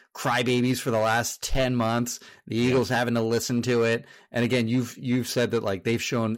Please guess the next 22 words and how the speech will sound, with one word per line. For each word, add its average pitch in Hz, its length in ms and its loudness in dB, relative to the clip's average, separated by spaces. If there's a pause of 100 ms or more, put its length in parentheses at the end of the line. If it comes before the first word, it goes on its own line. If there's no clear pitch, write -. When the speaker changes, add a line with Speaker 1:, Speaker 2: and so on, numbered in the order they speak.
Speaker 1:
amazing 110 560 -2
restraint 110 680 -4
in 101 200 -4
not 101 220 -4
responding 110 540 -4
to, 110 300 0
to 120 200 -6
a 110 40 0
lot 110 240 2
of 104 80 -2
it. 110 160 -2
So, 101 340 -2 (360)
um, 98 420 -4 (120)
yeah, 123 140 2
maybe 113 220 0
we'll 107 140 0
see 120 220 -2
that 107 160 0
all 107 180 4
on 101 80 0
the 95 60 -4
field, 107 440 0